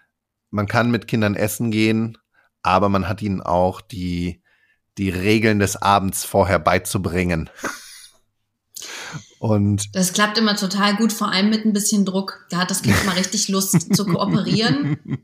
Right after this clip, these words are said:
Speaker 2: Da, das ist eine vielversprechende, ähm,
Speaker 1: Ja.
Speaker 2: These, würde ich sagen. Einfach mal ausprobieren. Einfach mal vorne richtig Druck aus-, aufbauen.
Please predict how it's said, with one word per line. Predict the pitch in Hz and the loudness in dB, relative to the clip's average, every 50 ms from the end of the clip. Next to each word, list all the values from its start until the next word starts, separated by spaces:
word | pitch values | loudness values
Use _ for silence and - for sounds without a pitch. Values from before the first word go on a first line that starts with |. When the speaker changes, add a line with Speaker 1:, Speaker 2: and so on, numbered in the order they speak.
| _ - | _ 0
Speaker 2:
Da, | 196 185 190 196 202 202 202 196 - - - - - | 2 4 4 4 4 4 2 0 -4 -8 -10 -8 -4
das | 214 262 269 269 - | -2 0 0 0 -2
ist | - - - 233 233 - - - | -4 -4 -4 -2 -2 -2 -2 0
eine | 226 220 | 0 0
vielversprechende, | 220 - 254 247 254 208 190 - - 180 180 180 202 190 180 170 170 170 165 156 - - | 0 0 0 0 0 0 0 -2 -2 -4 -2 0 2 2 2 2 0 0 -2 -2 -2 -4
ähm, | 165 165 165 160 | -4 -4 -4 -2
Speaker 1:
Ja. | - - 113 | 0 0 2
Speaker 2:
These, | - 220 196 175 165 160 160 170 151 - | 2 4 4 2 2 0 -2 -4 -4 -6
würde | 165 156 170 | -8 -8 -8
ich | 156 - | -6 -4
sagen. | 147 147 151 151 151 147 - - - _ _ _ _ - | -2 -2 -2 -4 -6 -8 -12 -14 -18 _ _ _ _ -4
Einfach | 208 214 220 233 233 | -2 0 2 2 4
mal | 208 202 170 | 4 4 4
ausprobieren. | 165 185 202 - - - 226 170 202 208 160 160 165 165 165 - - | 4 2 0 -2 -2 -2 0 2 4 2 2 2 -2 -4 -6 -6 -4
Einfach | - 214 226 233 233 | -4 -2 0 0 0
mal | 220 214 196 | 0 0 0
vorne | 190 - 185 185 202 208 190 | -2 -2 -2 -2 0 0 0
richtig | 185 185 - 190 180 - | -2 -2 -4 -6 -8 -8
Druck | - 180 - - | -12 -16 -14 -10
aus-, | - - 165 165 - - | -10 -10 -10 -10 -12 -12
aufbauen. | - - 165 165 - - 156 156 151 151 156 | -10 -10 -10 -10 -8 -8 -6 -4 -4 -4 -6